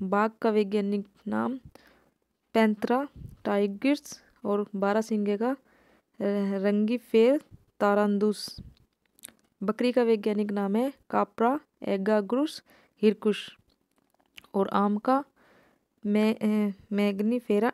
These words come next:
इंडिका। संतरे का वैज्ञानिक नाम है साइट्रस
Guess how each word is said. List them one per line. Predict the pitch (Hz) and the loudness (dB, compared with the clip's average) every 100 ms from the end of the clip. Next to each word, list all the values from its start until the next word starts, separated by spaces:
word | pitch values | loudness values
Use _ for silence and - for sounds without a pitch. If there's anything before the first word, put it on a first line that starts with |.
| - | 0
इंडिका। | 208 202 196 196 196 - _ - _ | 0 2 0 -2 -4 -4 _ -20 _
संतरे | 208 202 190 220 226 | -4 -2 2 4 4
का | 226 | 2
वैज्ञानिक | 214 202 202 202 196 | 0 -2 -4 -4 -2
नाम | 202 196 | -2 -2
है | 226 - _ _ - _ _ | -4 -6 _ _ -20 _ _
साइट्रस | - 208 214 214 247 285 - | -6 0 0 2 2 2 0